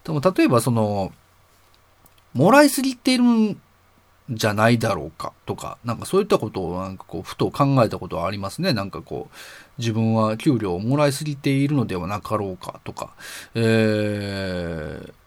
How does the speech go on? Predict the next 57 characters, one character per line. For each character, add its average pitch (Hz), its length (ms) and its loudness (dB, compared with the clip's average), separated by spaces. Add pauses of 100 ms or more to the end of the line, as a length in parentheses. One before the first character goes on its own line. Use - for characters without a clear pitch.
(140)
だ 180 160 6
か 220 120 6
ら 135 100 8
と 120 80 2
い 110 40 2
っ - 20 0
て - 100 -6
こ 110 120 -2
う、 107 40 0
給 165 180 4
料 110 140 -2
下 120 100 -2
げ、 104 140 -4 (340)
下 120 160 -4
げ 110 100 0
て 123 80 2
く 139 100 2
れ 185 80 8
っ - 20 4
て - 160 -12
い 101 80 -4
う 110 60 0
わ 110 100 2
け 104 80 -4
で 98 80 -6
は 95 80 -2
な 95 120 -4
い 98 60 -6
で 95 100 -8
す - 80 -10
け 87 120 -8
ど、 92 240 -4 (340)
で 185 60 -4
も 165 80 2
な 170 80 4
ん 196 80 -2
か、 98 240 2 (260)
あ 104 260 0
の 95 1200 -6 (1300)
ー、 - 40 0
あ 135 540 6
ー、 - 20 -4
そ 139 400 -4
ん 185 240 0
な 180 160 -2
こ-、 170 240 -4 (1300)
な 104 100 -8
ん 101 60 -8
か 98 140 -6
ど 180 240 6
う - 20 8
な 113 100 6
ん 95 60 -8
か 101 120 -4
な 98 260 2
っ - 20 -18
て、 - 340 -8